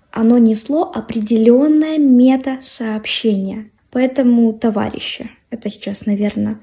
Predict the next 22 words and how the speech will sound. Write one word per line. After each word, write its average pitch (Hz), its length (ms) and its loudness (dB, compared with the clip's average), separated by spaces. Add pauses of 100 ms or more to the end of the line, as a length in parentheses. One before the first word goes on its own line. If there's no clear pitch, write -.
(120)
да 285 100 2
это 330 160 0
полезно 330 440 4
и 294 160 -2
всем, 214 420 0
и 214 40 2
девушкам, 247 600 0
и 226 40 -2
парням. 226 600 -2 (160)
Поэтому 220 640 -4 (180)
слушайте 233 460 -2
все, - 220 -14
товарищи, 233 800 0 (140)
чтобы 214 720 4
что-то 254 460 0
получить, 240 800 -4 (160)
нужно, 233 440 4 (120)
а, 202 220 -2 (200)
знать, 208 600 4 (100)
что - 260 4
ты 277 140 2
хочешь, 269 800 0